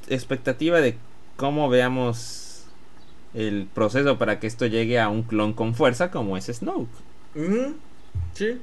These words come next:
Speaker 2: los clones de Palpatine, ¿no? Los intentos de clones de Palpatine. Y es aquí donde se viene la teoría que anda rondando mucho. Y creo que lo dejan abierto justamente para que,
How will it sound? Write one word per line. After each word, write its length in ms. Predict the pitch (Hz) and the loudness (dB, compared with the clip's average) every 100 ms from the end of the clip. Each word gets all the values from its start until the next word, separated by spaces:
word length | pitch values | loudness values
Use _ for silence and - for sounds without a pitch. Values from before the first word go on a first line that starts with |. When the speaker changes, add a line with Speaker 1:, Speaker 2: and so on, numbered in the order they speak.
| - | -10
Speaker 2:
los 180 | 135 123 | -8 -6
clones 320 | 143 147 147 | -2 0 0
de 120 | 131 123 | -2 -4
Palpatine, 600 | 123 113 120 - 113 117 | -2 -2 -2 -4 -6 -6
¿no? 120 | 139 | -6
Los 140 | 123 | -6
intentos 380 | 117 117 117 120 | -4 -4 -6 -8
de 60 | 113 | -8
clones 300 | 110 107 107 | -8 -8 -10
de 60 | 101 | -8
Palpatine. 420 | 107 101 - - - - - - | -8 -8 -10 -12 -12 -12 -6 4
Y 60 | |
es 60 | 277 | 6
aquí 200 | 269 285 | 6 6
donde 200 | 269 220 | 6 6
se 80 | 196 | 4
viene 180 | 208 202 | 0 0
la 100 | 185 | 0
teoría 220 | 160 165 | 2 2
que 80 | 165 | 4
anda 140 | 170 | 2
rondando 380 | 147 127 131 131 | 0 -2 -2 -4
mucho. 360 | 156 - 120 120 - - - - - - - - - | -4 -4 -6 -6 -10 -12 -12 -12 -12 -12 -12 -12 -2
Y 140 | 160 - | -2 10
creo 460 | 226 240 247 226 | 12 12 12 12
que 100 | 208 | 8
lo 100 | 175 | 6
dejan 260 | 180 220 196 | 6 4 4
abierto 580 | 170 190 196 233 202 - - | 4 4 4 4 4 -2 -4
justamente 640 | 208 202 202 190 185 202 | -2 0 0 0 0 -2
para 360 | 185 156 135 131 | 2 4 4 2
que, 500 | 131 123 117 110 | -2 0 -2 -4